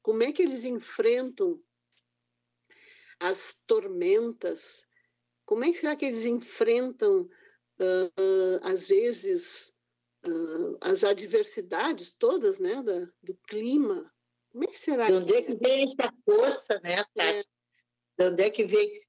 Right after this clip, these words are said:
Speaker 2: Porque às vezes são uns, uns barquinhos pequenos, assim, que não tem não, é, não, não tem estrutura nenhuma e se vão-se embora e voltam lá cheio de peixe,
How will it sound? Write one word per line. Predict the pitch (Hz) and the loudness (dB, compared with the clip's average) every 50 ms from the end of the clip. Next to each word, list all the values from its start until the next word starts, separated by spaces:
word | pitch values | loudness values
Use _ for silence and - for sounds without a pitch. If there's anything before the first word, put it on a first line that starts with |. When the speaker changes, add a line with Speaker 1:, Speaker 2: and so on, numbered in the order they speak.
| _ _ - | _ _ -2
Speaker 2:
Porque | 190 180 - 226 | -2 0 2 2
às | 208 196 - 185 | 2 2 2 4
vezes | 202 240 262 - | 4 4 4 4
são | - 302 302 294 302 | 2 2 2 2 0
uns, | 302 - - | -4 -4 0
uns | 262 262 262 240 226 | 2 2 2 2 2
barquinhos | 214 262 240 240 233 240 - - - 240 285 320 339 - | 0 0 0 0 0 -4 -6 -4 0 2 2 2 0 -2
pequenos, | - - 262 226 - _ - - 220 240 262 294 - 277 240 196 - | -4 -2 -2 -2 -2 _ 2 4 4 4 4 2 2 0 0 2 2
assim, | 214 202 196 - - - 214 233 254 | 0 0 0 -4 -6 -2 0 0 0
que | 254 254 | 0 0
não | 214 226 214 - | 0 0 -2 -2
tem | - - 226 240 262 254 - _ _ _ - - - - - _ _ - 196 | -2 0 0 0 0 -4 -10 _ _ _ -20 -20 -20 -20 -20 _ _ -8 -4
não, | 185 196 202 202 196 - 113 170 185 - | 0 2 2 2 0 -2 -4 -4 -2 0
é, | - 175 175 156 104 - 170 | 2 2 4 4 4 2 2
não, | 175 180 175 - - | 2 0 -2 -2 -4
não | - 180 180 180 180 | -2 -2 -2 -2 -4
tem | 175 - 202 208 233 254 269 | -2 0 2 2 2 2 0
estrutura | 247 262 - - 220 208 - - 233 277 302 294 262 | -2 -4 -2 0 0 0 2 2 2 4 4 4 4
nenhuma | 233 226 208 196 196 220 262 294 302 285 | 4 2 2 2 4 4 2 4 4 4
e | 247 233 | 4 2
se | 226 - - 254 214 175 - | 2 0 0 0 0 2 0
vão-se | - 277 311 302 - - 247 | 0 0 0 -2 0 0 0
embora | 202 185 175 196 196 240 285 - - 226 175 - - _ - _ _ _ | 0 0 0 0 0 0 0 0 0 0 -2 -2 -6 _ -20 _ _ _
e | - 226 220 | 0 2 2
voltam | 175 156 214 262 285 302 269 - 233 214 190 185 180 | 2 4 4 4 4 2 0 2 2 2 2 2 2
lá | 180 190 208 240 262 | 2 2 2 2 0
cheio | 262 - - 240 262 247 | -2 0 2 2 2 2
de | 190 - | 0 -2
peixe, | - - - 208 226 269 - - - - 392 - - | -2 0 2 2 2 2 2 -2 0 2 2 2 2